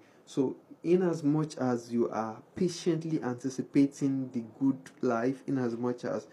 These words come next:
you are patiently making giant strides to ensure that you live the best life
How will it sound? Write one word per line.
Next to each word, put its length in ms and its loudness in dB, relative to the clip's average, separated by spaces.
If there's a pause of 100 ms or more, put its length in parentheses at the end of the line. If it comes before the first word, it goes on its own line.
(340)
you 120 0
are 60 0
patiently 800 0
making 580 0
giant 380 0
strides 560 0
to 80 -4
ensure 320 -4
that 240 0 (400)
you 160 2
live 320 4
the 80 -2
best 340 2
life 240 2